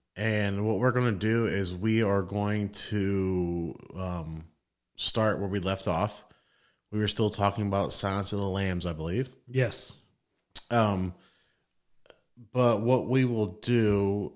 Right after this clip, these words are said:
Speaker 1: and sorry for any of the, um, the little miscommunication, the mishaps here, but we're gonna go ahead and go into, uh, my number three.
Speaker 2: Yes.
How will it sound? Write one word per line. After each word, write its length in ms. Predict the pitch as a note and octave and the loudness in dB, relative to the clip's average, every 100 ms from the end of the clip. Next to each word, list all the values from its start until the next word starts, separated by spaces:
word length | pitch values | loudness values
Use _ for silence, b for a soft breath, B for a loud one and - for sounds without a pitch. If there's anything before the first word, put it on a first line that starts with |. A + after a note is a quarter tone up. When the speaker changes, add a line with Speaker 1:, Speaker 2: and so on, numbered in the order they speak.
| - | -10
Speaker 1:
and 600 | F#2 F#2+ F#2 F2 - - | -6 -4 -2 -4 -6 -6
sorry 340 | - C#3+ C#3 | 4 6 8
for 240 | B2 A#2+ F#2 | 6 0 0
any 320 | A2 A2 G#2 | 0 0 0
of 120 | F2+ | 0
the, 360 | F#2 F2+ F2 E2+ | 0 0 0 -2
um, 260 | E2 D2 - _ _ _ _ _ - | -6 -8 -14 _ _ _ _ _ -10
the 80 | |
little 540 | G2+ F#2+ G2 F#2 E2+ E2 | -6 -4 -2 -2 -4 -4
miscommunication, 1000 | F#2+ G#2 - G2 F#2+ F2+ F#2 F#2 F2+ F#2+ | -2 -2 -2 -2 -4 -4 -2 -2 -2 -4
the 80 | F2+ | -2
mishaps 560 | F#2 F2 F2+ E2 D#2+ - | -2 -4 -6 -6 -6 -6
here, 380 | E2+ E2+ F2+ B B B B B | -6 -4 -6 B B B B B
but 160 | G#2+ F#2+ | -6 -4
we're 100 | G2+ | -4
gonna 180 | A2+ | -4
go 80 | G2+ | -2
ahead 160 | G#2 G#2 | -2 -2
and 100 | F#2+ | -2
go 140 | G2 | -2
into, 460 | F#2+ F#2 G#2 F#2 F2+ | -4 -4 -4 -2 -2
uh, 120 | F2+ | -2
my 200 | F#2 F#2 | -2 -4
number 220 | F#2 F2 | -4 -4
three. 320 | F2+ F2+ A2+ B2+ - _ | -4 -2 -2 -4 -12 _
Speaker 2:
Yes. 400 | C3 D3 - - | 0 0 0 -10